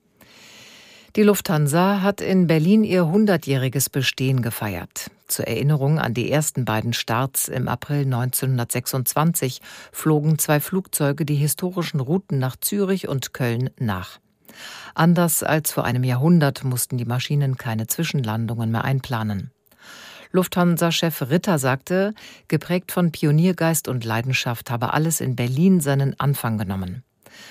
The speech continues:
Am fünfzehnten April ist ein Festakt mit Bundeskanzler Merz in Frankfurt am Main geplant. Das waren die Nachrichten.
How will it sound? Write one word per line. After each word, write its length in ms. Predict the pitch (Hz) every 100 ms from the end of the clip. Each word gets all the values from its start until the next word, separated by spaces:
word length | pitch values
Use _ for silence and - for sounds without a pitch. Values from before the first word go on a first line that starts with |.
| - -
Am 160 | 135 123
fünfzehnten 560 | 143 139 - 135 -
April 360 | 127 - 170 190
ist 240 | - -
ein 140 | - 143
Festakt 640 | - 160 - - 131 -
mit 220 | 143 127 -
Bundeskanzler 720 | 120 113 117 107 107 120 110
Merz 420 | 113 113 - -
in 240 | 160 165
Frankfurt 640 | - - 113 110 120 -
am 120 | 139 131
Main 200 | 101 98
geplant. 580 | 98 - - - - _ _ _ _ _ _
Das 200 | 202 -
waren 200 | 202 170
die 140 | 120
Nachrichten. 560 | 110 110 113 - 117